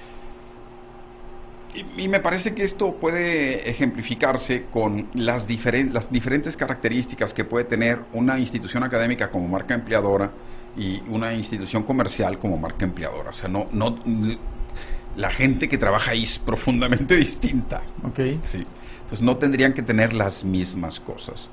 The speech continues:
Speaker 1: Pero yo te diría otra vez, ser y parecer, ¿no? Eh, el gran problema es que la gente se pone a parecer antes de saber qué quiere ser.
Speaker 2: Ok.
Speaker 1: Entonces, me parece que el futuro va por ahí, ¿no?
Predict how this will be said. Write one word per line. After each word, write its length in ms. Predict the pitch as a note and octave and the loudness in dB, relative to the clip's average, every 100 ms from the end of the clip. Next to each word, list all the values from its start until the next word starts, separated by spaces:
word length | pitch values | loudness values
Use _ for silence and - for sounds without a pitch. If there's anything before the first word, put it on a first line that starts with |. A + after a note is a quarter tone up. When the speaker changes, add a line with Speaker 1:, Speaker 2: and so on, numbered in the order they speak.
| - - - - - - | -18 -18 -16 -16 -14 -6
Speaker 1:
Pero 140 | F#3 F3 | -2 2
yo 100 | G3 | 4
te 80 | G#3 | 8
diría 220 | F#3+ D#3 | 8 8
otra 200 | E3+ F#3 | 6 4
vez, 220 | E3+ A2 | 4 2
ser 400 | - - - A2 | -2 -6 2 4
y 80 | B2 | 4
parecer, 540 | - G#2+ - D#3 F#2 D2 | 2 -2 0 0 -2 -4
¿no? 180 | E2+ D#2 - - - - | -6 -6 -12 -16 -18 -10
Eh, 460 | E2 G#2+ G2+ F#2 F2 D#2 - - - - - - - - - - - - - - | -4 0 2 2 0 -2 -12 -14 -14 -14 -14 -16 -16 -18 -16 -18 -18 -18 -12 0
el 260 | A2+ A#2 | 4 6
gran 420 | A#2 C#3+ A3 G#3+ - | 8 8 8 6 6
problema 560 | A3 G#2 F#2+ F2 E2+ | 4 6 4 4 0
es 100 | E2+ | -2
que 60 | - | -4
la 60 | A2+ | 2
gente 200 | B2+ A#2+ | 2 2
se 100 | A#2 | 4
pone 160 | C3+ | 4
a 40 | C#3 | 4
parecer 300 | A2+ A#2+ B2+ | 4 2 0
antes 260 | C3 C3+ | 0 -2
de 60 | A2 | -4
saber 340 | - F2+ G#2+ - | -4 -2 -4 -6
qué 100 | A2 | -6
quiere 220 | G#2+ F2+ | -6 -6
ser. 160 | - - - - - - - | -8 -10 -14 -16 -16 -14 -10
Speaker 2:
Ok. 140 | B2+ | -2
Speaker 1:
Entonces, 320 | A#2+ C3 F#2+ - - A#2+ | 0 0 -4 -8 -6 -4
me 80 | |
parece 260 | A#2+ E3+ - | 0 0 2
que 80 | G3+ | 2
el 60 | F3+ | 2
futuro 320 | C#3 D#3 E3+ | 0 2 4
va 100 | A2+ | 4
por 140 | - - | 2 -4
ahí, 260 | - - - | -6 -10 -8
¿no? 80 | A#2 | -6